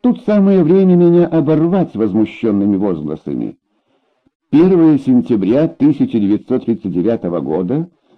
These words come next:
это начало Второй мировой войны. Мудрая коммунистическая партия и советское правительство всеми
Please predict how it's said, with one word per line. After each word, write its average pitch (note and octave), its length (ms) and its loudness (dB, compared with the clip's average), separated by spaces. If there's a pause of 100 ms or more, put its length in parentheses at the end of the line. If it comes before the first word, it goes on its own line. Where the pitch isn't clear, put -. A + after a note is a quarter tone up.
(160)
это A#2+ 260 -2
начало A#2 640 -2
Второй F#2 420 -4
мировой A#2+ 460 0
войны. D3+ 460 -2 (800)
Мудрая G#2 880 0
коммунистическая D#3 1040 0
партия E2+ 720 -6 (420)
и D3 120 2
советское E3+ 680 0
правительство A#2 880 -2 (360)
всеми A3 580 0